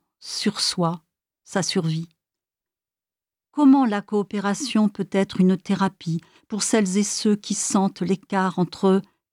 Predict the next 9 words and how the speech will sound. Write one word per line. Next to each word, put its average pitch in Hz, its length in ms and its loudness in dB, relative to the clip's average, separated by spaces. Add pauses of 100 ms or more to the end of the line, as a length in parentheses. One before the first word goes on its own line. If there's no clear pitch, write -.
et 202 80 -2
le 202 100 4
monde 185 520 2 (280)
comme 208 200 4
une 202 100 4
atteinte 185 460 -2
à 170 60 0
leur 175 200 0
être ? 175 400 -4